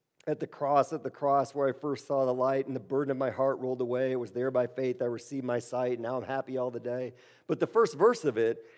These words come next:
is, "Alas, and did my Savior bleed, and did my sovereign die? Would he devote that sacred head for such a worm as I?" And, and in modern times, we've actually changed the lyric, but that was the original lyric, and there's the, kind of this whole line of thinking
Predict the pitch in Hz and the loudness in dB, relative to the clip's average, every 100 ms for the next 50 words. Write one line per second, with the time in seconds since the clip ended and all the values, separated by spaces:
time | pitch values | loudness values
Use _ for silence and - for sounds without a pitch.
0 | - - 156 139 143 165 190 - 143 147 | -12 -2 2 4 6 6 4 0 -4 0
1 | 131 120 - 175 151 135 110 160 151 117 | 0 0 2 2 2 -2 0 0 0 -2
2 | 104 143 131 120 147 131 117 107 131 120 | -2 -2 0 -2 0 -2 -2 -2 0 0
3 | 101 107 110 _ _ _ _ 135 117 196 | 0 -4 -10 _ _ _ _ -6 -2 0
4 | 170 135 151 170 170 127 - - 151 151 | 0 4 6 6 2 -2 0 -2 0 0
5 | 120 131 143 - 113 - 175 175 123 117 | 0 2 0 -2 -8 0 0 2 -4 0
6 | 143 160 151 117 104 113 107 101 - _ | 2 2 2 0 -2 -2 -4 -6 -14 _
7 | _ _ _ 147 151 147 - _ 143 131 | _ _ _ 0 2 0 -4 _ 0 0
8 | 139 151 147 156 254 202 151 131 123 131 | 2 2 4 8 8 6 4 2 2 0
9 | 135 160 160 139 123 - 180 170 - 117 | 4 4 2 -4 -4 0 0 0 -4 -4
10 | 123 175 110 87 - 123 151 190 185 139 | 2 4 2 -2 -10 0 4 6 6 2
11 | 147 147 160 135 135 160 156 135 131 139 | 0 2 2 0 0 4 4 4 0 0
12 | 139 - - 196 143 110 156 160 143 131 | -4 -6 0 2 2 -4 -2 0 2 0
13 | 120 107 175 160 127 110 | 0 -4 -6 -4 -6 -6